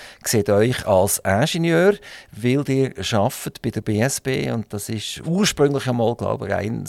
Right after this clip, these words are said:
Bauingenieurbüro gewesen. Ihr selber seid Kulturingenieur und, äh, habt ihr dort in die B S B noch Kultur reingebracht? Habt ihr keine Kultur gehabt vorher?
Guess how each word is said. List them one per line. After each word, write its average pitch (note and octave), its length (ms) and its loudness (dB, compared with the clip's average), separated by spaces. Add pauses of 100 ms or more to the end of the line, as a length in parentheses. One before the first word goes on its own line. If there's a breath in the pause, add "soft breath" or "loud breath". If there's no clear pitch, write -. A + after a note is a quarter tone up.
(140)
Bauingenieurbüro F#2 960 -2
gewesen. D3+ 380 -2 (500 soft breath)
Ihr C3+ 140 2
selber B2 440 2
seid - 480 -4
Kulturingenieur D#3+ 1500 -2 (640 loud breath)
und, A2+ 400 2
äh, A2 200 2
habt A2 220 2
ihr A#2+ 300 0 (180)
dort B2+ 200 0
in A2 60 -12
die - 80 -20
B A#2 140 0
S C3 160 -2
B A#2 240 -4
noch G#2 180 -4
Kultur C#3+ 400 -4
reingebracht? F3+ 600 -2
Habt F#2 140 0
ihr G#2 80 -2
keine - 180 -2
Kultur A#2+ 440 -4
gehabt A2 220 0
vorher? F2 320 2